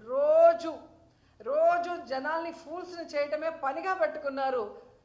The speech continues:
ఈ చంద్రబాబు నాయుడు గారు. అధికారంలో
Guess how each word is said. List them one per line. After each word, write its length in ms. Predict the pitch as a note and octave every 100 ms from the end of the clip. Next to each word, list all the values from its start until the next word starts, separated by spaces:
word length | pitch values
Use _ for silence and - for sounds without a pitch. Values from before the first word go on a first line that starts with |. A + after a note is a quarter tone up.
| _ -
ఈ 100 | C4+ C4+
చంద్రబాబు 460 | C4 C#4 C4+ B3+ A3+
నాయుడు 220 | G#3 F#3+ F3+
గారు. 160 | F3+ - _ _ _ _ _ _ _ _ _
అధికారంలో 640 | A3 B3 D#4+ E4 E4 E4